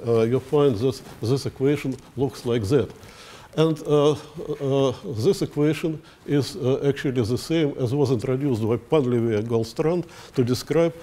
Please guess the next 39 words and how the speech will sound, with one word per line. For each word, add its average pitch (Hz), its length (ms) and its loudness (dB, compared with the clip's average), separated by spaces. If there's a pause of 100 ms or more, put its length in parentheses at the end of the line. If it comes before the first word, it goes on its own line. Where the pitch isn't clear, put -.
(120)
the 120 160 0
black 139 280 0
hole 135 360 0 (380)
physics, 104 400 -2 (220)
where 160 400 6
the 135 260 -2
velocity 143 560 0
field 208 340 -6 (400)
is, 170 240 0
uh, 180 60 -6
uh, 135 640 0
the 131 100 0
square 156 320 2
of 120 140 2
the 135 80 2
velocity 135 380 -2
field 196 360 -6 (100)
divided 127 400 0
by 151 140 2
two 185 200 -4
gives 147 260 -4
just 131 300 -2
the, 127 140 0 (540)
uh, - 0 -
uh, 113 600 2
uh, 107 580 -8 (220)
the 110 280 -4
p-, - 260 -12
potential, 143 600 2
gravitational 127 580 0
potential 110 640 -6
of 104 100 -6
the, 113 180 -4 (460)
uh, 110 800 -6
of 110 80 -2
the 120 100 0
body 143 320 2
with 110 380 -4
mass 120 360 -6